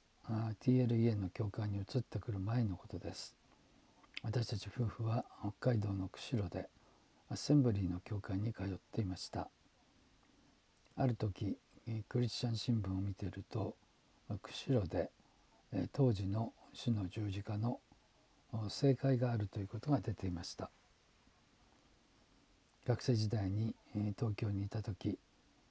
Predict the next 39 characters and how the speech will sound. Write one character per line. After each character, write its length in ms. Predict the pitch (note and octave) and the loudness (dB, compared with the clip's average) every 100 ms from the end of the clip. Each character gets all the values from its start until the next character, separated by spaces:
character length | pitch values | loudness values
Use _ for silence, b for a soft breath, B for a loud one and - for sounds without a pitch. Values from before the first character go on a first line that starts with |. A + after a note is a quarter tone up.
| - | -6
秋 180 | - B2 | 2 4
元 300 | G#2+ - F#2+ | 4 0 -4
牧 120 | G2+ - | -4 -8
師 160 | - | -6
と 240 | - A#2 - | 0 0 2
同 180 | A#2 A2+ | 0 2
じ 140 | G#2+ | 0
教 160 | - G#2 | -2 -2
会 180 | - F#2+ | -2 -4
だ 80 | |
っ 60 | G2+ _ | -6 _
た 120 | - | -8
の 120 | F2 F2+ | -8 -2
で、 280 | F#2 F#2+ - _ _ _ _ _ _ b b - | 0 0 -2 _ _ _ _ _ _ b b -6
え 60 | G2 | -4
ー、 40 | |
そ 180 | - A#2 | 0 0
の 140 | A2+ | 0
名 180 | G#2+ A2 | 0 0
前 300 | A2+ A2 G#2+ | 0 0 0
が、 260 | A2 A#2 - - | 2 0 -2 -8
あ 440 | A2 G#2 G2+ G2+ | -4 -2 -2 -2
ー、 0 | - | -4
こ 100 | G#2+ | -4
の 100 | G2+ | -4
講 180 | - A#2 | -2 -2
師 160 | - | -2
と 80 | - | -8
し 80 | - | -8
て 140 | - | -4
載 80 | G2 | -4
っ 20 | G2 | -4
て 180 | - B2 | -2 0
い 40 | |
る 100 | A2 | 0
の 120 | F#2 | -2
を 40 | F2+ | -2
見 160 | G2+ | -4
て、 180 | - F2 | -4 -8